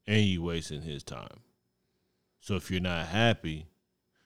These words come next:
then you need to find your happiness. And if that means moving around, even if, put it like this, even if y'all don't get divorced,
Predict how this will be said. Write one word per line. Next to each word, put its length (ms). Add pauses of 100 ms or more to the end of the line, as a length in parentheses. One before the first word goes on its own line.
(140)
then 100
you 160
need 180
to 80
find 380
your 120
happiness. 720
And 140
if 100
that 160
means 400
moving 320
around, 520 (280)
even 300
if, 200 (140)
put 160
it 40
like 160
this, 260
even 260
if 140
y'all 160
don't 280
get 240
divorced, 720